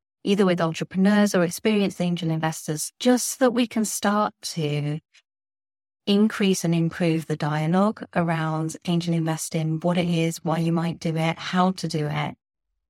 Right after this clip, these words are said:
But fundamentally, our fintech is that, that platform where we bring those two audiences together and we facilitate and enable that entire investment journey.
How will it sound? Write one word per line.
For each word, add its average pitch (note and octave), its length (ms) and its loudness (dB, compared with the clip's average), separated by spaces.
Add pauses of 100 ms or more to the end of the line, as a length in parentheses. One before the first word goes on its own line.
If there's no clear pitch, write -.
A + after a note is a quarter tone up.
(840)
But G#3+ 180 6
fundamentally, G3 1120 2 (140)
our F3 80 -2
fintech F3+ 680 0
is E3 500 -2 (180)
that, E3 200 0 (160)
that F3+ 220 -4
platform E3 540 -4
where D3+ 140 -2
we E3 100 0
bring D#3+ 240 0
those D#3+ 180 0
two - 180 -4
audiences D#3 600 -2
together D#3 440 -4
and F3 160 -2
we E3 140 2
facilitate E3 800 -4
and E3 140 -2
enable D#3+ 800 0 (380)
that F3 140 -2
entire E3 580 -2
investment D3 560 -2
journey. C#3+ 500 -4